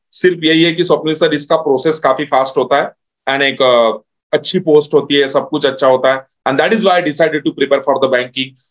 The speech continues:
या कोई ऐसा hook था कि family में से ऐसा कोई या किसी से आप inspired हुए?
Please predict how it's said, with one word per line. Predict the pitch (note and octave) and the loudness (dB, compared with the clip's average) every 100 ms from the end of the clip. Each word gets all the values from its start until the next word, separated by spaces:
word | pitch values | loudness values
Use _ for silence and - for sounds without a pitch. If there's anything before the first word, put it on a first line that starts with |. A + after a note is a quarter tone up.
| - | -2
या | C#3+ | 0
कोई | C#3 D#3 | 4 4
ऐसा | D3 - | 4 0
hook | - - - A#3+ - | -2 -2 0 0 -2
था | - D#3+ C#3+ B2 - _ - | -4 0 0 -2 -8 _ -4
कि | D3+ | -4
family | D3 C#3+ D3+ D#3 | 0 0 0 0
में | D3+ D3 | 0 0
से | D#3 | 2
ऐसा | C#3+ C#3+ D3+ D3+ | 2 2 0 0
कोई | C#3+ C#3+ C#3 | 2 4 4
या | C#3+ | 2
किसी | D3 D3 | -2 -8
से | C#3+ D3+ | -2 -2
आप | C#3 - | -2 -4
inspired | C#3 C#3 - D3 D3 | -6 -4 0 2 2
हुए? | C#3+ D3+ | 4 2